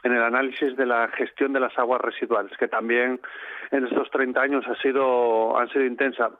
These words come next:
Casi esas cuatro cosas tienen una cuestión en común,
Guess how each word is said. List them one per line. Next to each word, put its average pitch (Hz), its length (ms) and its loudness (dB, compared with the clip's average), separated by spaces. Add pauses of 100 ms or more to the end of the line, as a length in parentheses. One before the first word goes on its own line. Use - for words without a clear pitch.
(160)
Casi 165 320 0
esas 160 260 -2
cuatro 156 380 0
cosas 180 400 0 (120)
tienen 139 260 0
una 139 460 0
cuestión 143 440 -2
en 135 100 -2
común, 151 380 -2